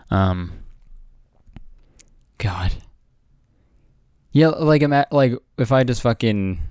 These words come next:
like, one, one, my next video, I was like, "Hey guys, welcome back to That's Cringe." That's the same thing, dude. And if I was wearing a,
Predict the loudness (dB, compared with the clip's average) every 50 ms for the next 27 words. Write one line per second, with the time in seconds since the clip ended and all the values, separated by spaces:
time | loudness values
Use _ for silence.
0 | -12 -14 -20 -20 _ _ _ _ _ _ _ _ -20 -20 -20 _ _ _ _ _
1 | _ _ _ _ _ _ -20 -20 _ _ -4 -2 0 0 -2 -2 -2 -2 -2 -2
2 | -2 -4 -6 -4 -2 0 0 0 0 -2 -6 -4 -2 0 0 2 0 0 -2 -2
3 | -2 0 0 0 0 0 -2 -2 -2 0 0 0 0 0 0 0 -2 -2 -4 -4
4 | -4 -2 -2 -2 -2 -2 -2 -2 -2 -2 -2 -4 -6 -12 -18 _ -6 -4 -2 -2
5 | -2 -4 -8 -6 -4 -4 -2 -2 -4 -6 -8 -12 -12 -12 -12 -12 -12 -14 -18 -20
6 | -20 -20 -20 -20 -20 -20 -20 -20 _ _ _ _ _ _ _ _ -20 -20 -20 _
7 | _ _ -20 -20 -20 -16 -8 -4 -2 -2 0 0 0 0 -2 -2 -2 -4 -6 -6
8 | -8 -10 -8 -8 -8 -8 -10 -14 -20 _ _ -20 -20 _ _ -6 -6 -4 -2 -2
9 | -2 0 0 0 0 0 -2